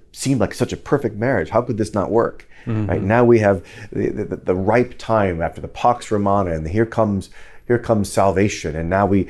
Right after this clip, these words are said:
Speaker 1: have a means of distributing it to the ends of the known world. And all of a sudden, it falls.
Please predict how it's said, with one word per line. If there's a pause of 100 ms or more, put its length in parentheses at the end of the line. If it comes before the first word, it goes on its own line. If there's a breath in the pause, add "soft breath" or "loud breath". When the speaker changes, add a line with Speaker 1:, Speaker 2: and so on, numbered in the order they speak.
Speaker 1:
have
a
means
of
distributing
it
to (160 loud breath)
the
ends
of
the
known
world. (480 soft breath)
And
all
of
a
sudden,
it
falls.